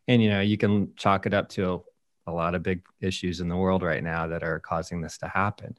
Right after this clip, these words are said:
But it, you know, whether it's immigration or it's, you know, covid or whatever,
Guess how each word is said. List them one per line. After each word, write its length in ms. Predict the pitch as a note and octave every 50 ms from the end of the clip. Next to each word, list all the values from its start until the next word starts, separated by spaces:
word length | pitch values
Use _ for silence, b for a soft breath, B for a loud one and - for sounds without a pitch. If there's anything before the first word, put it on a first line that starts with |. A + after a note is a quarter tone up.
| B B B B B B B
But 320 | - G2+ F#2+ F2+ - - A2+
it, 240 | G2 F2+ D2 - _ _ _ _
you 160 | - B2 G#2+ F#2+
know, 200 | E2 D#2+ D2+ E2
whether 260 | F#2+ G2 E2+ F#2+ F2+
it's 300 | E2+ - - - - -
immigration 760 | - G#2 F#2+ G2 F#2 G2 F#2+ F#2+ G2 F#2 - A2+ G#2 G2+ G2
or 220 | D#2 D#2+ E2+ E2+ F2
it's, 360 | D#2 A#1 - - - - - -
you 160 | - G#2 F#2+
know, 140 | E2+ E2+ E2+
covid 400 | - G2+ F#2+ F2+ E2+ F#2 E2+ E2
or 100 | E2 E2
whatever, 540 | F2 F2+ F#2+ G2 G#2 F#2+ F2+ E2 D#2+ -